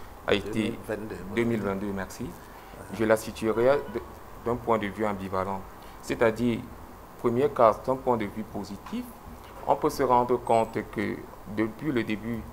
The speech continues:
Speaker 1: du premier trimestre, l'économie camerounaise a connu des embellies.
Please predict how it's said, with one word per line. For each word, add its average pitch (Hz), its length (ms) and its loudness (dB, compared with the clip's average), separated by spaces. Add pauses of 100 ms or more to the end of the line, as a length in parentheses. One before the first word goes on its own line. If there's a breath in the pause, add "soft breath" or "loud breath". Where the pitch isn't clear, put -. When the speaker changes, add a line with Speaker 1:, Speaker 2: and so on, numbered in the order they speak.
(240)
Speaker 1:
du 104 80 -6
premier 101 320 -2
trimestre, 104 540 -4
l'économie 110 480 2
camerounaise 110 760 0 (300 loud breath)
a 117 120 6
connu 110 280 0
des 107 200 0
embellies. 98 380 -2